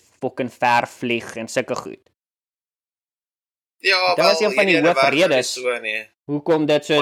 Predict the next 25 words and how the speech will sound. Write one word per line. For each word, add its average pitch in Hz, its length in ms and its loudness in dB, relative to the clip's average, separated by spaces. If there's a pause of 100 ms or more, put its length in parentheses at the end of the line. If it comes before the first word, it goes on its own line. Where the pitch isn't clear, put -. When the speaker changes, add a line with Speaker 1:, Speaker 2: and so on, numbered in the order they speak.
Speaker 2:
Maar 131 180 -4
Speaker 1:
een 147 60 2
van 147 180 -2
my 139 100 0
gunsteling 135 520 -6
games 135 260 -4
was. 104 300 -4
En 151 180 2
soos, 165 220 0 (360)
ek 147 160 0
weet 165 260 2
dit 170 140 0
het 147 160 2
baie 127 240 4
haat 120 380 2
gekry 117 400 -2
van 117 200 -2
soos 113 300 -6
baie 113 520 0 (260)
mense 123 340 -2
af, 110 300 0
n-, 123 160 -6
omdat 151 320 2
dit 135 180 -2
so 160 300 0